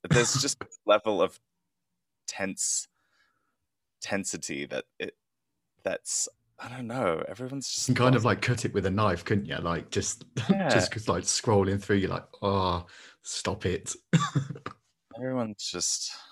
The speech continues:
Speaker 1: on super edge. And not to get, like, really dark right out of the bat, but I live in L A, and obviously gun violence is a, a
Speaker 2: Yeah.
Speaker 1: huge, major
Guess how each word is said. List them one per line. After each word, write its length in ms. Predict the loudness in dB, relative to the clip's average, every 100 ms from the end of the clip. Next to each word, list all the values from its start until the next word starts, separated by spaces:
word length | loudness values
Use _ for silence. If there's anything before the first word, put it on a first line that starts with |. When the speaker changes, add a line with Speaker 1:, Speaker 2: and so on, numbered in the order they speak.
| -20 _ _
Speaker 1:
on 280 | -12 -10 -10 -10
super 560 | -8 -6 -6 -6 0 0
edge. 160 | 2 0
And 140 | 2
not 200 | 2 2
to 120 | -2
get, 240 | 2 2 4
like, 160 | 0 -2
really 400 | -4 -4 -4 -4
dark 340 | 0 2 0 0
right 160 | -2 0
out 180 | 0
of 60 | 0
the 80 | -4
bat, 280 | 0 0 0
but 180 | 0 0 -2 _ _ _ _ _ _ _ _
I 180 | 2 4
live 200 | 4 2
in 260 | 2 0 -2
L 180 | 0 0
A, 300 | 0 0 0
and 360 | 0 -4 -8 -12 _ _ -20 -20 -10
obviously 720 | -8 -6 -6 -4 -6 -6 -10 -16 _ _ _ _ _
gun 260 | -4 -2 0
violence 440 | 0 0 -4 -8
is 140 | -8 -8
a, 60 | -10 _ _ _ -20
a 40 | -14 -10 -4
Speaker 2:
Yeah. 160 | -2
Speaker 1:
huge, 240 | -2 -4 -4 _ _ -20 -18 -12
major 920 | -8 -4 0 0 0 -2 0 2